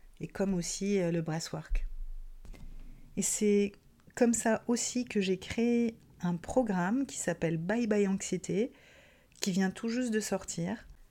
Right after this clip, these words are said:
Je l'ai construit depuis mon expérience, mes connaissances et mes compréhensions de toutes ces dernières années,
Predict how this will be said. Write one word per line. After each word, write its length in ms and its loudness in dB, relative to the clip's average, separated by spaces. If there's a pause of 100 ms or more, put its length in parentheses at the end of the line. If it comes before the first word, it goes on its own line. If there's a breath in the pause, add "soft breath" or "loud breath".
(260)
Je 140 4
l'ai 140 8
construit 600 4
depuis 340 2
mon 240 4
expérience, 960 2
mes 140 2
connaissances 720 2
et 20 2
mes 160 0
compréhensions 640 0
de 120 2
toutes 260 -6
ces 100 -2
dernières 440 0
années, 400 0